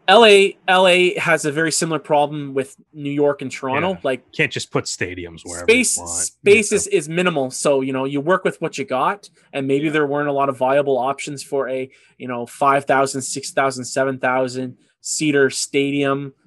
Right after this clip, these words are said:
Speaker 1: that would have been ready for this season. And the Coliseum just offered a really good, a good package and a good price. Um, I just think it's going to look really, really bad.
Speaker 2: It's, it'll be
Speaker 1: And I
Speaker 2: empty.
Speaker 1: mean,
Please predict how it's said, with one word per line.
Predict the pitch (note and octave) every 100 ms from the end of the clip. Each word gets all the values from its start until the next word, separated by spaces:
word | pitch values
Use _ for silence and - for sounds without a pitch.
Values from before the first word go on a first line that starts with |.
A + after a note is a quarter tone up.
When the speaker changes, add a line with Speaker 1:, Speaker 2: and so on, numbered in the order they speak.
| _ _
Speaker 1:
that | C3+ C3+
would | C#3+
have | C3+
been | C3+ B2+
ready | B2+ C3 C#3+
for | C3+ C#3 C3+ C3 B2
this | C#3 C3+ -
season. | D3 D3+ F#3+ B3+ - _ _ _ -
And | C3+
the | C3
Coliseum | C#3+ C#3+ C3+ D3 C#3+ C#3 B2+
just | C3+ -
offered | C3+ C3+ D3+
a | C3+
really | C3+ C#3+
good, | C3+ C3+ - -
a | C3+
good | D3 C#3 - _ _ _ _ _ _
package | - D3+ D#3+ E3+ - - C3+
and | B2+ B2 -
a |
good | C#3 C#3 -
price. | D#3+ G#3 - - _ _ _ _ _ _
Um, | C#3 C#3+ -
I | D#3+
just | F3+ -
think | F3 E3
it's | C3+ -
going | D3+ C#3+
to | C3
look | C3 C#3 - _
really, | C3 C#3 C#3+ C#3 C#3
really | B2+ B2+ B2+ - _
bad. | - B2 A2 G#2 D3 A#3+ - _ _ _ _ _ _ _ -
Speaker 2:
It's, | - - _ _
it'll | C3+ A2+
be | G#2
Speaker 1:
And | E3+ F3
I |
Speaker 2:
empty. | F3+
Speaker 1:
mean, | F#3